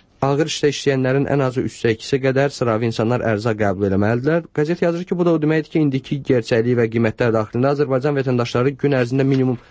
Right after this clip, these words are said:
yeddi manatlıq ərzaq qəbul eləməlidir. Bu hesabdan Azərbaycanda minimum əmək haqqı və ya minimal təqaüd iki yüz on manatdan aşağı olmamalıdır ki, adamlar acından ölməsinlər. Amma indi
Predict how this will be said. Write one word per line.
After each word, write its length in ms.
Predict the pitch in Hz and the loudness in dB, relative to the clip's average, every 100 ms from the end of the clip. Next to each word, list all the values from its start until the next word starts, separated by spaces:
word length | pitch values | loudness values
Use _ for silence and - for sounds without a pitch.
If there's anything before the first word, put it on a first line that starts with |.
| _ | _
yeddi 360 | - 135 127 165 | 0 0 2 0
manatlıq 540 | 139 107 98 - 104 - _ - | 2 0 -2 -2 -4 -6 _ -2
ərzaq 380 | 117 113 131 | -2 0 -2
qəbul 320 | 113 101 95 101 | 0 0 2 2
eləməlidir. 420 | 98 98 95 95 | 2 0 0 0
Bu 140 | 127 | 0
hesabdan 340 | 123 143 165 170 | 0 -2 0 0
Azərbaycanda 480 | 147 147 147 160 175 | 0 0 0 0 0
minimum 340 | 170 160 135 127 | 2 2 2 2
əmək 160 | 123 120 | 0 -2
haqqı 240 | - 147 | 0 0
və 100 | 131 | 0
ya 120 | 110 - _ _ | -2 -6 _ _
minimal 360 | 143 139 143 139 | 2 2 0 -2
təqaüd 420 | 127 113 131 165 - | -2 0 0 0 -4
iki 200 | - - | -14 -2
yüz 160 | 185 175 - | -2 0 -2
on 160 | 170 | 0
manatdan 440 | 160 131 123 156 147 | 2 0 -2 -4 -2
aşağı 520 | 127 - 120 123 131 | -4 -2 -2 0 0
olmamalıdır 640 | 143 143 113 107 101 104 | 2 0 -2 -4 -4 -4
ki, 120 | - | -2
adamlar 360 | 151 131 120 135 120 | -2 0 0 0 -2
acından 320 | 117 120 120 | 0 0 2
ölməsinlər. 520 | 101 92 - 87 87 - - - - | 0 -2 -4 -4 -4 -8 -20 -20 -2
Amma 240 | 135 156 | 0 0
indi 420 | 170 196 196 202 | 2 2 2 0